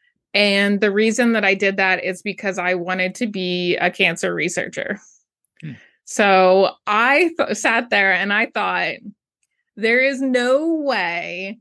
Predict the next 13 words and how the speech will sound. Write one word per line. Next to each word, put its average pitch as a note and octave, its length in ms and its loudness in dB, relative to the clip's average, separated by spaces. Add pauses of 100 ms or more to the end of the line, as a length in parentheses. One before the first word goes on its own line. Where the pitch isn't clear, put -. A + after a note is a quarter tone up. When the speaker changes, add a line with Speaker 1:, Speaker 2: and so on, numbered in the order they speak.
(200)
Speaker 1:
that G#3 340 -4
I G#3+ 200 0
am F#4+ 200 -2
going B3 440 2
to A#3 80 0
let F3+ 520 0 (600)
cancer A3+ 720 -2 (540)
prevent C#4 460 0
me G#3+ 200 -2
from G3+ 420 -4 (220)
following A#3 500 2
my G3+ 240 2
dreams F#3+ 480 -4